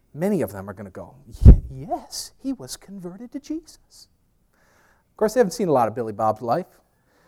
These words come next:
Haven't seen a lot of, uh, even that character's development, right? But they assume because of a moment in time that they came to Christ. That is one of the great errors that the church makes, okay?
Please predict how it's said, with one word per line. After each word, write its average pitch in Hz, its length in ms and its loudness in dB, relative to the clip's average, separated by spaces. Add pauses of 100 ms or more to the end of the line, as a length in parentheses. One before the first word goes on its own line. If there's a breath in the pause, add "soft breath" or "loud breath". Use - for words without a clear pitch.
(300)
Haven't 190 200 4
seen 196 200 0
a 175 60 6
lot 190 260 12
of, 175 240 4
uh, 190 340 10
even 208 220 0
that 214 160 0
character's 147 600 2
development, 107 580 -2
right? 151 420 0
But 175 140 4
they 190 100 10
assume 302 360 2
because 226 320 2
of 185 80 4
a 190 80 8
moment 196 340 6
in 170 80 0
time 165 380 -6
that 143 100 -4
they 151 100 -4
came 160 260 -10
to 139 60 -14
Christ. 120 600 -10 (500)
That 180 140 2
is 180 100 4
one 190 160 2
of 165 60 0
the 151 80 4
great 170 320 2 (100)
errors 143 840 -8 (300)
that 135 120 -6
the 131 80 -8
church 139 400 -4
makes, - 480 -16 (420)
okay? 127 280 -10